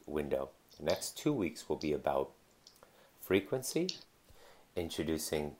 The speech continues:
concepts, and getting the core routine, um,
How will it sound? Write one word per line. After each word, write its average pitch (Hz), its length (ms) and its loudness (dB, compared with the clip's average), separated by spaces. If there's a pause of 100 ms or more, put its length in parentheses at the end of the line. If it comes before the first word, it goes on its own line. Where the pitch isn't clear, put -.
concepts, - 840 0 (540)
and 78 420 4 (480)
getting 78 300 4
the 76 60 0
core 76 440 6
routine, 71 720 -4 (800)
um, 65 260 -4